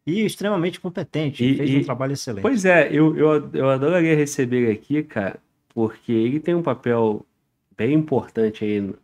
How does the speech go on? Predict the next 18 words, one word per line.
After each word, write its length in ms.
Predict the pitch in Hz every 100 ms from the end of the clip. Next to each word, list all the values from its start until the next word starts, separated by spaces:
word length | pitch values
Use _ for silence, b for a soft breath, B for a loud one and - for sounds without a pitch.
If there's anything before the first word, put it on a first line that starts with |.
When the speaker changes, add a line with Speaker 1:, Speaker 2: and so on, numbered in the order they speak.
| _ -
Speaker 2:
na, 220 | 104 98
na 200 | 101 101
cena 400 | - 117 117 101
da 80 | 98
segurança 540 | - 101 101 104 98
pública, 540 | - 131 170 156 -
né? 120 | 113 110
Além 200 | 123 117
de 120 | -
toda 180 | 135 127
a 20 |
carreira 420 | 127 113 117 110
dele 380 | 107 117 113 113 B B B
antes 380 | 107 131 147 113
de 60 | 113
chegar 360 | - 107 107
lá, 300 | 101 107 147
né? 140 | 151